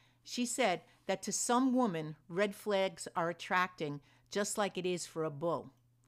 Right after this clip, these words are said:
How true is that? Bulls look at that red, uh, red material and, or that red flag or banner, however, whatever the <laughs> word may, uh, may be, and they are attracted to it and they charge toward it.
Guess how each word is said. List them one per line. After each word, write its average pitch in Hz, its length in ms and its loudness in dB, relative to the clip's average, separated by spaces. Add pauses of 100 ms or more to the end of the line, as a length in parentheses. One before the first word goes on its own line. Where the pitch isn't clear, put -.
(280)
How 247 580 2
true 208 420 -2
is 170 280 -6
that? 143 280 -2 (840)
Bulls 226 500 4
look 226 220 0
at 214 100 -2
that 190 220 2
red, 190 320 2 (420)
uh, 160 300 2
red 190 260 2
material 185 720 0 (420)
and, 160 480 -4
or 175 160 0
that 180 200 2
red 185 240 0 (100)
flag 180 480 2
or 156 140 -2
banner, 175 500 0 (440)
however, 175 360 -2
whatever 180 320 0
the 170 120 -2
<laughs> 202 120 2
word 180 220 0
may, 165 340 -4
uh, 156 300 -4
may 170 180 -2
be, 170 320 2 (380)
and 196 180 0
they 233 220 4
are 208 100 2
attracted 233 540 -2
to 165 200 0
it 151 140 -2
and 170 160 -6
they 165 160 -6
charge 226 640 0
toward 214 320 -2
it. - 160 -6